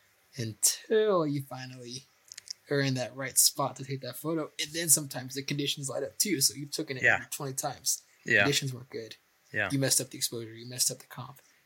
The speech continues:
Speaker 1: And then you come in that twenty-first time, you, you know what you're gonna take. And then the conditions light up on top of it.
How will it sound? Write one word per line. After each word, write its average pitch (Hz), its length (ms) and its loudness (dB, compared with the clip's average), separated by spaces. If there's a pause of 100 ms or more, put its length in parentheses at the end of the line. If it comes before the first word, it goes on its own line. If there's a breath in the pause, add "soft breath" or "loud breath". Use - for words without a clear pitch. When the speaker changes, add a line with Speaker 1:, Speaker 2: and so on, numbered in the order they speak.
(140)
Speaker 1:
And 127 120 0
then 151 160 2
you 135 60 -2
come 135 220 -6
in 131 80 -6
that 131 160 -8
twenty-first 135 580 -6
time, 127 300 -8 (580)
you, 127 220 -4 (220)
you 120 100 -12
know 131 140 -2
what 139 80 2
you're 135 100 -2
gonna 131 100 -6
take. - 280 -4 (600)
And 120 120 -4
then 113 100 -12
the 123 80 -8
conditions 131 420 -8
light 135 120 -2
up 131 120 -10
on 123 120 -8
top - 240 -10
of 160 140 -12
it. 180 200 -8